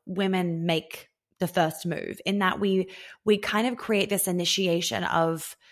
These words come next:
like, "I'm interested," right? And I even think back to this because with me and my fiance, I'm like, "Did I create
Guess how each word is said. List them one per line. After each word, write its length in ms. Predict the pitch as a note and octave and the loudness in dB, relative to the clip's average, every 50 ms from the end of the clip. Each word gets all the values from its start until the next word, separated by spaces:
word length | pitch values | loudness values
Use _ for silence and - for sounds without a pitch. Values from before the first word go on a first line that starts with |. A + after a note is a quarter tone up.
| - - _ _ _ _ | -20 -20 _ _ _ _
like, 240 | - F#3 F3 F3 - - | 0 2 2 2 2 2
"I'm 200 | F#3 G3 G#3 F3 | 2 2 2 2
interested," 720 | F3+ E3+ F3 - - - - - - C2+ - - G#3 F#3 - _ - - - - _ _ - | 0 -2 -2 -2 -2 0 0 0 0 -2 -2 -4 -8 -12 -14 _ -20 -20 -20 -20 _ _ 4
right? 180 | F#3+ F3+ F3 - | 6 6 6 6
And 160 | G3+ G#3 - - - - | 4 0 0 -2 -2 0
I 120 | G3+ A#3 | 2 2
even 240 | D4 D#4 F#4 F4+ D4 | 4 2 2 2 0
think 140 | D#4 - - | 0 0 -2
back 200 | F3 E3+ E3+ - | -2 -4 -4 -4
to 100 | - F3 | -2 0
this 220 | F3 E3+ F#3+ F#3 | 2 2 2 0
because 220 | - - G3+ - - | -4 -8 -8 -6 -6
with 140 | F#3 - - | -6 -2 -2
me 100 | F3+ F3 | 0 0
and 80 | E3+ | 0
my 140 | E3+ D#3+ D#3 | 0 0 -2
fiance, 340 | - - F3 F3 F3+ - F#3 | 0 0 0 0 0 -2 -4
I'm 100 | F#3 F#3 | -4 -4
like, 140 | F#3+ A3 - | -4 -6 -6
"Did 140 | - G#3 | -8 -6
I 140 | G#3 A3 C4+ | -6 -6 -6
create 580 | - - - - E4 D4 G#3 E3+ E3+ G3 - | -8 -10 -10 -6 -4 -2 -2 -2 -2 -4 -6